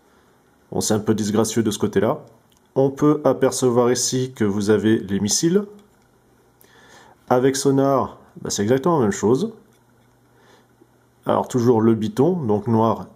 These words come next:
et gris anthracite. Et cette fois-ci, par contre, le logo est passé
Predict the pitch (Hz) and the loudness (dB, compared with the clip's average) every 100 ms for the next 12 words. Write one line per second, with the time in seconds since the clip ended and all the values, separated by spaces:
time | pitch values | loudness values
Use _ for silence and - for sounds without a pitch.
0 | _ - 113 110 110 104 104 - 180 - | _ -4 0 0 0 -2 -4 -2 -4 -6
1 | - - _ _ _ _ _ _ _ _ | -16 -20 _ _ _ _ _ _ _ _
2 | _ _ _ _ _ _ _ 139 143 - | _ _ _ _ _ _ _ 0 2 -4
3 | - - - 131 123 - 170 147 107 - | -16 -6 -4 0 0 0 0 0 -2 0
4 | 156 165 113 117 110 127 170 - 143 139 | 0 2 2 2 2 2 2 0 0 0
5 | 107 147 | 0 0